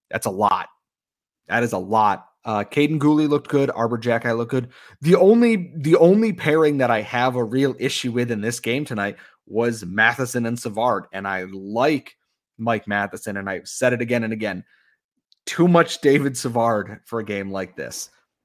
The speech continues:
I think he'd be great on a second pairing, secondary role, or third pairing role, but the young guys can't cover for him the way that Matheson does, and I'm wondering if Matheson just kind of stepped up and tried to do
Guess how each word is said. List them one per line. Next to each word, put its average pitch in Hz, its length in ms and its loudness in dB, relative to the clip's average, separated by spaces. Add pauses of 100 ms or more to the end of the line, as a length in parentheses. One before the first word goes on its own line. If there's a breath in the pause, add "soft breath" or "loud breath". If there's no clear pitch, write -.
(380)
I 117 140 0
think 135 260 -4
he'd 135 140 -2
be 127 100 0
great 120 420 0
on 107 200 -4
a 101 40 -2
second 113 420 -4
pairing, 107 360 -2
secondary 104 540 -6
role, 98 220 -4
or 98 180 -2
third 101 280 -6
pairing 101 280 -8
role, 107 400 -2 (400 loud breath)
but 139 120 -4
the 123 140 -2
young 123 240 2
guys 117 320 2
can't 104 360 -8
cover 151 260 -2
for 104 140 -6
him 104 180 -4
the 98 80 -4
way 101 100 -6
that 92 100 -8
Matheson 104 520 -4
does, 98 240 -6
and 101 80 -6
I'm 98 100 -8
wondering 101 240 -4
if 95 100 -8
Matheson 98 480 -4
just 95 200 -12
kind 98 180 -8
of 85 60 -10
stepped - 420 -4
up 101 160 -4
and 98 100 -10
tried 98 280 -8
to 98 40 -14
do 101 360 -6